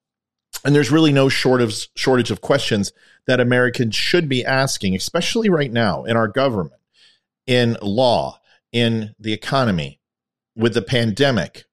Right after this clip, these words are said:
with financing, all of these things that we're facing. Where's the stock market gonna be? And in this political climate, there are just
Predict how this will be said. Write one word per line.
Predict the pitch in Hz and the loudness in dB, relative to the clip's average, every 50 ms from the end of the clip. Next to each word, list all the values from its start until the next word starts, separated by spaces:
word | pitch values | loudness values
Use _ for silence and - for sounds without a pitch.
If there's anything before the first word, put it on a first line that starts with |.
| _ _ | _ _
with | 110 113 117 113 101 - | -2 0 0 0 0 -2
financing, | - - 151 143 143 135 117 104 95 87 - - - 73 73 - _ - - - _ _ | -4 -4 -2 -2 0 0 0 0 -2 -2 -4 -6 -10 -10 -12 -14 _ -20 -20 -20 _ _
all | - 151 175 190 196 196 | 0 2 2 4 4 2
of | 180 156 | 2 2
these | 160 156 147 - | 2 0 0 0
things | - 151 143 139 123 117 110 | 0 0 0 0 0 0 0
that | 92 110 92 | 0 0 0
we're | 85 110 107 | 2 0 0
facing. | - - 131 135 139 139 - - 92 78 73 | 0 0 0 0 0 0 -2 -4 -4 -4 -2
Where's | 92 123 139 143 120 | 0 0 0 0 0
the | 123 131 120 | 0 0 0
stock | 117 - - - 151 156 151 - | 0 0 0 0 0 0 0 -2
market | 107 92 82 - - 76 - | -2 -4 -4 -4 -8 -14 -14
gonna | - 71 71 65 | -12 -12 -12 -12
be? | - - 58 - _ _ _ _ - - - _ _ - | -16 -18 -20 -20 _ _ _ _ -20 -20 -20 _ _ -2
And | 139 143 156 | 2 2 4
in | 165 180 | 4 4
this | 190 180 | 2 2
political | - - 180 160 156 147 143 147 127 120 | 0 2 2 4 4 4 2 2 0 0
climate, | - - 160 180 180 160 127 107 104 92 _ - | 0 -2 0 0 2 2 2 0 0 -2 _ -4
there | 120 135 143 156 143 | 0 2 2 2 2
are | 147 147 | 2 0
just | 135 135 135 127 - - | 2 0 0 -2 -2 -8